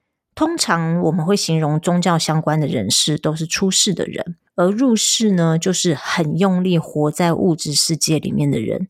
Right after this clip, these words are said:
就是你跟我啦，哈。但我认为觉醒之后不见得就得出世，入世的人也不见得不会觉醒，他并不是在心灵上获得解脱，或是顿悟了人生之后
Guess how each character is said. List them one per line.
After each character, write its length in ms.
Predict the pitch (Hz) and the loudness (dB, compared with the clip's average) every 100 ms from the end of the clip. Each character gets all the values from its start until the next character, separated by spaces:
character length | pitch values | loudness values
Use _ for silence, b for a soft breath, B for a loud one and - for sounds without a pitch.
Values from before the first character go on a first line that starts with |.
| _ | _
就 100 | - | -2
是 140 | 180 180 | 2 0
你 80 | |
跟 200 | 160 156 | 0 -2
我 200 | 160 - | 0 -2
啦， 100 | - - 156 | -6 -10 -8
哈。 280 | - - 170 _ | -6 -6 -6 _
但 140 | - 311 | 0 2
我 100 | 170 | 4
认 160 | 208 | 4
为 140 | 175 151 | 2 2
觉 220 | - 175 | 0 0
醒 180 | 175 165 | 0 0
之 180 | - | 0
后 140 | 165 175 | 0 0
不 140 | 180 | 0
见 340 | 180 - 247 165 | 0 2 2 2
得 180 | 139 | -2
就 160 | 127 160 | -2 -2
得 220 | - - | -2 -6
出 200 | - - | -6 -4
世， 380 | 160 - 151 - _ _ | -2 0 -2 -6 _ _
入 160 | 370 294 | 2 4
世 220 | - 262 | 2 2
的 100 | 185 | 2
人 320 | 165 151 156 - | 0 -2 -4 -4
也 180 | 160 147 | -2 -2
不 220 | - 160 | -2 -4
见 340 | - 220 170 | 0 0 0
得 160 | 147 95 | -2 -6
不 160 | - 170 | -8 -2
会 160 | 202 | 0
觉 300 | 170 - 107 | 0 -2 -2
醒， 260 | - - - _ | 0 0 -2 _
他 100 | - | -4
并 220 | 247 277 | 2 2
不 160 | 185 156 | 2 0
是 220 | - 180 | 0 0
在 180 | 165 160 | 0 0
心 300 | 151 - 196 | 0 2 4
灵 160 | 160 160 | 4 2
上 280 | - 170 | 2 0
获 200 | 165 190 | 0 0
得 160 | 156 139 | 0 -2
解 320 | - - 123 - | -2 -4 -4 -4
脱， 240 | - 165 | 0 0
或 220 | 165 247 | 0 -2
是 180 | - 233 | -2 -4
顿 300 | - 240 208 | 0 0 2
悟 80 | 185 | 2
了 140 | 175 | 2
人 200 | 151 156 | 2 2
生 280 | 160 180 180 | 2 2 2
之 200 | - 175 | 2 0
后 280 | 165 170 | 2 -2